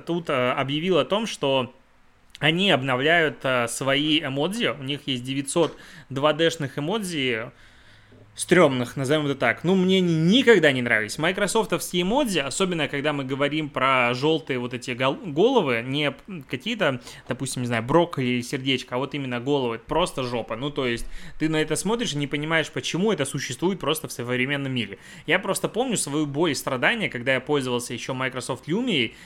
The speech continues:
э, девятьсот двадцатой. Это было очень давно, но с того момента ничего не изменилось, такое ощущение. Но теперь Microsoft меняет свои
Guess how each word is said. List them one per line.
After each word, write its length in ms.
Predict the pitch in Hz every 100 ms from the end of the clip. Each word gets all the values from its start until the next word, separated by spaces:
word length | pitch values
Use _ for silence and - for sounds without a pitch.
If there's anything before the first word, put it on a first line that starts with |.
| -
э, 320 | - 127 123
девятьсот 320 | 120 127 151 127
двадцатой. 500 | 135 135 135 - 123
Это 260 | 151 160
было 240 | 156 165 160
очень 640 | 233 220 247 233 - 156
давно, 440 | 143 139 180 277 233
но 200 | 160 156
с 60 |
того 340 | - - 160 175
момента 420 | 143 190 214 151
ничего 460 | 139 156 - 139
не 180 | 151 143
изменилось, 480 | 135 151 175 135 104
такое 300 | - 113 120
ощущение. 500 | 113 120 - 113 110 - - - 170
Но 400 | 165 208 110 - -
теперь 540 | - 127 147 214 240 - -
Microsoft 720 | 151 180 143 123 135 113 -
меняет 520 | 147 165 175 160 -
свои 400 | 131 139 160